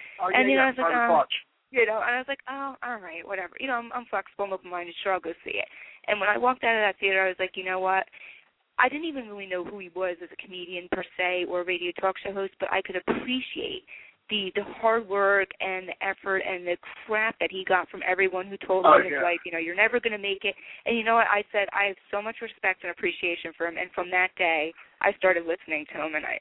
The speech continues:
Speaker 2: I've been a fan ever since. And
Speaker 1: And that's the whole
Speaker 2: I think
Speaker 1: thing,
Speaker 2: a
Speaker 1: he's the
Speaker 2: lot
Speaker 1: American
Speaker 2: of
Speaker 1: dream come true.
Speaker 2: Right. And I think a lot of ourselves who probably listen to him maybe see our own personal experiences. I mean, I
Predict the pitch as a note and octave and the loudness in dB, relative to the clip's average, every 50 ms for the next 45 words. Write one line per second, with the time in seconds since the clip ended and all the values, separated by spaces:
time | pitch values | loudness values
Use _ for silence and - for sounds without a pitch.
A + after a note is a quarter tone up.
0 | - - F3 - - F3 D#3+ D#3 - - - - - - - - - - - - | -6 -6 -6 -4 -4 -4 -6 -6 -6 -4 -4 -4 -4 -6 -8 -10 -12 -10 -8 -8
1 | - - - - _ _ - - - - - - - - F#3 F#3 F#3 F#3 F#3 F#3+ | -8 -8 -10 -14 _ _ -20 -20 -20 -20 -20 -8 -2 2 2 4 4 4 4 4
2 | F#3+ F#3 F#3 - - - - E3+ - F3+ F#3 - F#4 A#3 A#3 D#4 D#4 A3+ A3 A3+ | 4 4 4 4 0 0 0 4 4 4 6 6 6 4 4 4 4 4 6 6
3 | A#3 A3+ A3+ A3+ D4 G3 F#3 D#3 - - F3 E3+ - - E3+ D#3+ - - F#3 F#3 | 8 8 8 6 6 4 0 -4 -2 -2 -2 -2 -2 -6 -8 -6 -4 0 2 4
4 | F3 - - _ _ _ _ _ _ _ _ _ _ _ _ _ _ _ _ _ | 2 2 0 _ _ _ _ _ _ _ _ _ _ _ _ _ _ _ _ _
5 | _ G#3 G3+ F#3+ - - _ - - A#3+ C4+ D4 - F4+ F4+ D#4+ D4 B3 B3 B3 | _ 0 2 2 2 0 _ -6 -4 -2 -2 -2 -4 -4 -4 -4 -2 0 2 2
6 | C4 B3+ B3+ A3+ G#3 G3 F#3+ - - G3 F3 D#3 E3 E3+ F3 E3+ - - G3 - | 4 2 2 0 0 -2 -2 -2 -2 -2 0 0 0 -2 -4 -8 -14 -14 -10 -2
7 | - G3 F#3 E3+ D#3+ G#3+ C4 - - C#4 - - G3+ F#3 F#3+ G3 G3 F#3+ G3+ G3 | 0 2 2 2 0 -2 -2 -2 -4 -8 -8 -6 -8 -6 -4 -4 -6 -6 -6 -10
8 | G3+ G3 - - - - - - _ _ _ _ - - - B3+ C4 B3 A3+ A3 | -10 -12 -12 -14 -20 -20 -20 -20 _ _ _ _ -20 -12 -2 2 4 4 4 4
9 | - - G#3 G#3+ G#3 G3 - - G3 F#3 F#3 - - F#3 F3 F3+ - - - F3+ | 0 -2 -4 -6 -8 -8 -8 -6 -4 -4 -4 -6 -8 -10 -10 -10 -10 -8 -6 -4
10 | F3 E3+ E3 E3 - F3+ F3 F3 F3+ F3 F3+ F#3+ | -4 -4 -6 -8 -10 -10 -10 -10 -8 -4 -2 -2